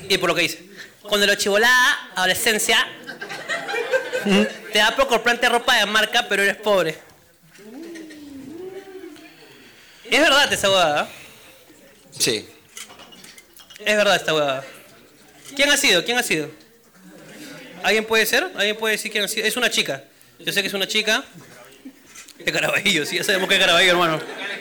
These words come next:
Speaker 1: ¿Acá en la esquina? Ah, ¿ha sido un hombre? ¿Ha sido tú?
Speaker 2: Esclavo Blanco.
Speaker 1: Oye,
Speaker 2: Esclavo
Speaker 1: pero
Speaker 2: Blanco,
Speaker 1: lo ha-,
Speaker 2: pásale.
Speaker 1: es, lo has disfrazado muy bien, déjame decirte, ¿ah?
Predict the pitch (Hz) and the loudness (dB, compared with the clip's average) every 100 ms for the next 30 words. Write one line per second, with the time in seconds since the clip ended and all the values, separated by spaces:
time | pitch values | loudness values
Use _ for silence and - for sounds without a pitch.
0 | - - - _ - 156 196 214 220 247 | -12 -16 -20 _ -6 -2 0 0 -2 -4
1 | 349 - - - - - _ - - _ | -4 -10 -20 -20 -20 -20 _ -20 -20 _
2 | - - 320 320 - - 302 294 320 453 | -16 -2 2 2 0 -2 0 2 4 4
3 | 554 - - - - - - 233 330 330 | 2 0 -16 -20 -20 -6 0 4 4 6
4 | 330 175 - - - - 170 180 185 226 | 6 4 -2 -14 -20 -4 0 4 6 6
5 | 180 156 127 - - - - - 220 220 | 6 4 2 -4 -10 -18 -20 -18 -2 2
6 | 190 143 147 139 123 113 160 165 113 110 | 4 4 4 4 2 0 2 0 0 -6
7 | - 151 185 - - 151 156 220 - 165 | -4 0 0 -2 -2 0 2 0 0 2
8 | 196 202 208 190 202 196 165 196 160 139 | 4 4 2 2 2 0 0 0 0 0
9 | 202 160 139 143 190 | 0 0 -2 0 0